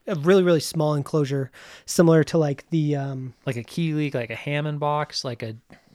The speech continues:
Speaker 2: J H S size, like
Speaker 1: Um, no, smaller than the J H S. It's like the, I know we, um,
Speaker 2: Like one of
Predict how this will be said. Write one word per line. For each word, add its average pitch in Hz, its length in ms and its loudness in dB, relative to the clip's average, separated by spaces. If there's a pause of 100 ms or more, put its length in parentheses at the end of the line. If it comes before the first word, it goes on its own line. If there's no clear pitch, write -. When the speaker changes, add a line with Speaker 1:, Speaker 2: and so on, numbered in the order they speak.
Speaker 2:
J 135 160 -4
H 127 140 -6
S 165 160 -2
size, 165 640 -2
like 131 160 -10 (360)
Speaker 1:
Um, 170 560 0 (420)
no, 175 180 0
smaller 196 340 0
than 180 200 0
the 165 100 2
J 143 240 4
H 143 140 4
S. 156 180 6
It's - 160 2
like 170 240 4
the, 160 400 6 (1000)
I 160 80 4
know 160 140 8
we, 139 240 6 (800)
um, 147 680 6 (240)
Speaker 2:
Like 127 180 -8
one 139 120 -2
of 127 60 -2